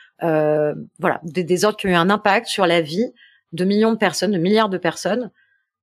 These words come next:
Et en fait, euh, ces villages bombardés, ces hôpitaux bombardés, ça a impacté directement mes copains réfugiés, euh, euh, de Singa, leurs familles, leurs cousins. Et c'est, et c'est, je sais pas, j'ai eu ce déclic, je me suis dit, « Ok,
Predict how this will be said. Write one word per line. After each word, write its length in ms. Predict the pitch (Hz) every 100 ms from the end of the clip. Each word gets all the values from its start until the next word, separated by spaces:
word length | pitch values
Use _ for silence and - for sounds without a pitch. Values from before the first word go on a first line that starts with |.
| _ _ -
Et 140 | 185
en 80 | 165
fait, 240 | 180 220 185
euh, 240 | 160 156
ces 240 | 156 - 185
villages 540 | 170 175 185 180 160
bombardés, 480 | 151 170 165 160 208
ces 180 | 175 165
hôpitaux 280 | - 185
bombardés, 340 | 170 156 165 165
ça 160 | 180
a 20 | 170
impacté 320 | 170 165 190
directement 400 | 170 165 185 214
mes 100 | 170
copains 280 | 170 202 196
réfugiés, 640 | 175 - 156 160 196 185
euh, 240 | 156 143 147 - - - _
euh, 120 | 151 160
de 100 | 165
Singa, 400 | - 160 190 196
leurs 160 | 151
familles, 280 | - 165 185
leurs 200 | 175 -
cousins. 400 | - - 147 170 _
Et 60 | -
c'est, 180 | - - _
et 80 | 180
c'est, 400 | - 180 165 -
je 80 | -
sais 120 | 185
pas, 220 | 170 175
j'ai 200 | - 170
eu 20 |
ce 80 | 165
déclic, 340 | 185 190 220
je 80 | 170
me 40 | 170
suis 180 | -
dit, « 140 | 160 165
Ok, 200 | 170